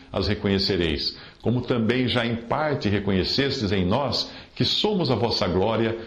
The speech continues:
como também vós sereis a nossa, no dia do Senhor Jesus." Segunda Coríntios um,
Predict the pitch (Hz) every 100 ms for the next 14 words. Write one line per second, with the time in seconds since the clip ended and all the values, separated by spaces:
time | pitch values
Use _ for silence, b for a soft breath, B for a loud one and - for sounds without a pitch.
0 | B - 104 98 107 107 110 90 92 92
1 | 101 87 90 87 85 90 123 - - 69
2 | B B B - 87 87 80 82 127 135
3 | 117 92 - - 90 87 95 82 90 82
4 | 82 76 - - 80 78 82 80 80 80
5 | 92